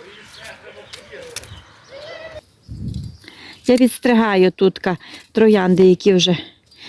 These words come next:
відцвіли. Отакі гарні троянди я залишаю. Дивіться, яка красота. Яка милота оце. І потім пізніше ці трояндочки, як відцвітуть,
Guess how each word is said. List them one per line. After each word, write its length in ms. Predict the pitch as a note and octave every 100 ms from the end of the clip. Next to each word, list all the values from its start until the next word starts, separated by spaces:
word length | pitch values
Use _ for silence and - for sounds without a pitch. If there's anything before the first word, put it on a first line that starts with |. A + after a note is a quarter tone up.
| -
відцвіли. 560 | F#3+ F3+ - G3 C#4+ E4+
Отакі 420 | B3 - F#3+ A3+
гарні 420 | F#3 G#3 G3 F#3+
троянди 580 | F3+ - F#3 F3 F3 E3+
я 120 | F3+
залишаю. 680 | E3 E3 D#3+ - F#3 C#4+ F4
Дивіться, 300 | F3+ F3 D#3+
яка 120 | -
красота. 580 | - D#3 - - G#3 D4 - _ - - - - _ _ _ _ _ - - _ _ - - _ _ _
Яка 260 | G3+ - G#3
милота 560 | G#3 G#3 G#3+ A3 G#3+
оце. 380 | G#3+ G#3 A3 F#3+ - - _ _ _ - - - - _ _ _ - - _ _ - _ _ _
І 220 | - D#4 E4 -
потім 340 | A#3+ - G3+
пізніше 640 | G#3 F#3 G#3 C#4 - D#4 - - -
ці 140 | - G3
трояндочки, 720 | - G3 F#3+ F3 F3+ - F#3+
як 220 | F3+ -
відцвітуть, 760 | F3+ - E3+ F3 A#3 D#4+ -